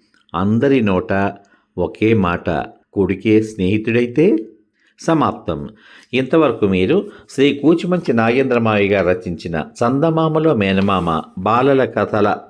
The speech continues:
సంపుటి నుండి పదిహేడవ కథ కొడుకే స్నేహితుడైతే అనే కథ విన్నారు. ఈ కథలో చెప్పిన మాట చాలా వాస్తవం. ఎప్పుడైతే ఒక కుటుంబంలో తండ్రి కొడుకు స్నేహితులుగా ఉంటారో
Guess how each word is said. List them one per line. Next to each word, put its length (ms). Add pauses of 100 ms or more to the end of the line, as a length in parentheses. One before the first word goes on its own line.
సంపుటి 540
నుండి 560 (400)
పదిహేడవ 580 (120)
కథ 340 (400)
కొడుకే 460
స్నేహితుడైతే 1080 (220)
అనే 220
కథ 260
విన్నారు. 580 (300)
ఈ 140
కథలో 420
చెప్పిన 520 (240)
మాట 320
చాలా 520
వాస్తవం. 520 (520)
ఎప్పుడైతే 580
ఒక 220
కుటుంబంలో 760
తండ్రి 460
కొడుకు 400
స్నేహితులుగా 640
ఉంటారో 680